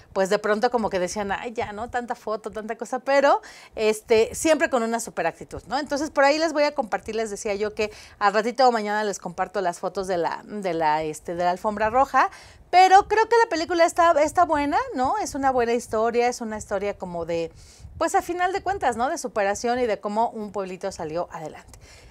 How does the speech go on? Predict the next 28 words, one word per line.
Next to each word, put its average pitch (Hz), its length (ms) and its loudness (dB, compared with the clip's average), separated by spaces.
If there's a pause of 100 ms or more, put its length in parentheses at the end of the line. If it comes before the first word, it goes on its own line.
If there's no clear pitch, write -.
Entonces, 269 380 -2
se 311 100 -2
las 285 160 6
dejo 370 200 4
aquí 320 540 6
para 302 260 0
que 247 180 0
si 233 100 -6
ustedes 247 240 -4
se 262 60 -8
animan 233 240 -4
a 240 80 -2
verla, 330 280 0
la 277 100 0
van 202 120 -4
a 196 60 -8
poder 175 220 -8
encontrar 180 400 -4 (480)
en 453 160 -6
muchas 330 200 -4
salas 254 220 4
de 247 80 0
cine. 285 240 -2
Se 269 140 -6
llama 220 320 -2
El 320 200 0
Poderoso 196 600 -4
Victoria. - 520 -18